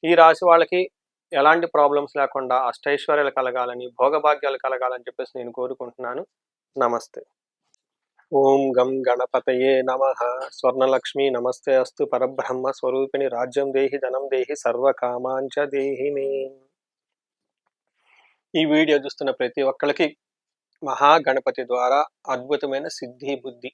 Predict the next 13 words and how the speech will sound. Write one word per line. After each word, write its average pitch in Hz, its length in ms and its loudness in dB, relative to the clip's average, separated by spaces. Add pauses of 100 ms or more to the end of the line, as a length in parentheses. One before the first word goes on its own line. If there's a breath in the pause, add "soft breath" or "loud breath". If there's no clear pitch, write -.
(220)
ఇంటెలిజెన్స్ 139 580 -4
ఉండాలని 123 340 -8
కోరుకుంటూ, 139 640 -6 (500 soft breath)
స్వర్ణలక్ష్మి 156 680 2
అమ్మవారు 131 440 -2
మన 127 180 -10
అందరికీ 131 440 -6
బ్రహ్మ 131 560 -6
జ్ఞానాన్ని, 120 800 -8 (100)
బ్రహ్మతత్వాన్ని 127 840 -6
కలిగేలా 127 560 -2 (1120)
వరం 135 260 8
ఇవ్వ-, 139 340 6